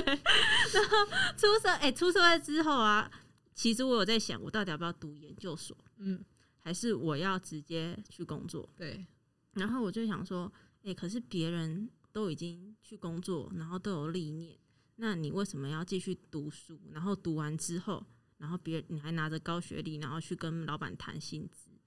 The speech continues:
Speaker 2: 然后可是你没有经验啊。
Speaker 1: 那-对，没有任何经验，别人都已经走在你前面了。
Speaker 2: 对。嗯。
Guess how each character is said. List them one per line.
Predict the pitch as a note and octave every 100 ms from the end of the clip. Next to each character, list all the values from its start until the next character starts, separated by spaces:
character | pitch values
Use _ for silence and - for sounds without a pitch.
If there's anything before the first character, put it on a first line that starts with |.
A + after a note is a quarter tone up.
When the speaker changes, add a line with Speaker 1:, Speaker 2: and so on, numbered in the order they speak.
| -
Speaker 2:
然 | F#3+
后 | G3
可 | G3+ G3
是 | A3+
你 | F#3+
没 | E3
有 | D3+
经 | - D#3 D#3+
验 | C4+
啊。 |
Speaker 1:
那- |
对， | G#3+
没 | B3+
有 | G3+
任 | A3+
何 | G3+
经 | F3 F#3 E3+
验， | E3
别 | E3+ F#3+
人 | F3
都 | A3
已 |
经 | F#3 G#3
走 | D#3
在 | F3+
你 | D#3
前 | - -
面 | F#2 E3 A2+ -
了。 | -
Speaker 2:
对。 | G3
嗯。 | E3+